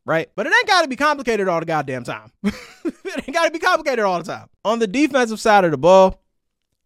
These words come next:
attack the tackles, attack those tackles, attack those tackles. Donovan Smith and Jawan Taylor have been struggling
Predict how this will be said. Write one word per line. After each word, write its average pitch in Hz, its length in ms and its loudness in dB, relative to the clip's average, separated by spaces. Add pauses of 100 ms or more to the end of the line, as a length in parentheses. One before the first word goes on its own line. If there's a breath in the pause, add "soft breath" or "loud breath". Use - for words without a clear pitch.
(460)
attack 247 440 -4
the 175 140 -4
tackles, 226 640 -2 (240)
attack 233 500 -4
those 214 320 2
tackles, 190 560 -2
attack 196 540 -6
those 156 340 -4
tackles. 117 520 -12 (760)
Donovan 226 480 -2
Smith 220 560 -4 (580)
and 143 200 -4
Jawan 143 600 0
Taylor 185 580 0 (500)
have 151 540 -2
been 131 240 -4
struggling 196 920 0